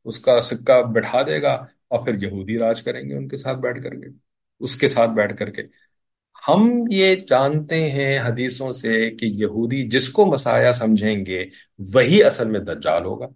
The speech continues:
वो हकीकी मसाया नहीं होगा, बल्कि वो मसीहुद दज्जाल होगा, ठीक है। लेकिन ईसाई जिसको मसीहा समझते हैं, उसको हम नहीं कहते कि वो दज्जाल होगा, वो वाकई ईसा अलैहिस्सलाम, ठीक है।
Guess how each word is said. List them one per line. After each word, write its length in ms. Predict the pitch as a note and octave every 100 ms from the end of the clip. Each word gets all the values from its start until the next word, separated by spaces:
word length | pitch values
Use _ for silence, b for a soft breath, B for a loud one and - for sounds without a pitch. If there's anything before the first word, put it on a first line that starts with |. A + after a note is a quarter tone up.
| _ _ _ _ _ _ -
वो 60 |
हकीकी 400 | A#2+ A#2+ D3 D3
मसाया 380 | C#3 - G2 F2+
नहीं 140 | F#2
होगा, 280 | C3 B2+ -
बल्कि 360 | - - G2 A2
वो 100 | G#2+
मसीहुद 580 | G#2 - C3 C#3 D3+ D3
दज्जाल 320 | C#3 C#3+ C#3
होगा, 220 | C#3+ C#3 - _ _ _ _ _ _ _ _
ठीक 160 | F#3+ G3
है। 220 | B2+ - _ _ -
लेकिन 340 | C#3+ D3+ F3+ D3
ईसाई 440 | D3 - G3 C4+
जिसको 360 | A#3+ A3 F#3+ D#3
मसीहा 600 | C#3 - - _ C3+ C3
समझते 440 | A#2+ A2+ G#2+ -
हैं, 360 | G2+ G2 G2 _ _ _ _
उसको 320 | B2+ B2+ - B3
हम 200 | G#3 G3+
नहीं 160 | B3
कहते 260 | B3 E3 D3
कि 100 | C3+
वो 140 | A#2+
दज्जाल 380 | G2+ F#2 F#2 E2
होगा, 260 | D#2 - _ _ -
वो 160 | F#3
वाकई 320 | F#3+ A2 B2 B3
ईसा 320 | B3 F#3 C#3
अलैहिस्सलाम, 800 | G#2+ G#2+ - - - _ _ _ _ _ _ _ _ _ _ _ _ _ _ _ _ _ _
ठीक 140 | G3 -
है। 160 | F#3+